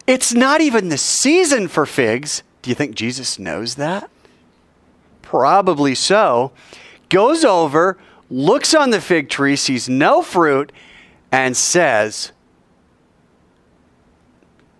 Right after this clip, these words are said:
"May God damn this tree to never produce fruit again. May no one ever eat fruit from you again."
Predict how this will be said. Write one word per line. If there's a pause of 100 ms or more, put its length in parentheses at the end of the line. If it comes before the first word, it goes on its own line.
(680)
"May
God (420)
damn
this
tree (460)
to
never
produce
fruit
again. (260)
May
no
one
ever
eat
fruit
from
you
again."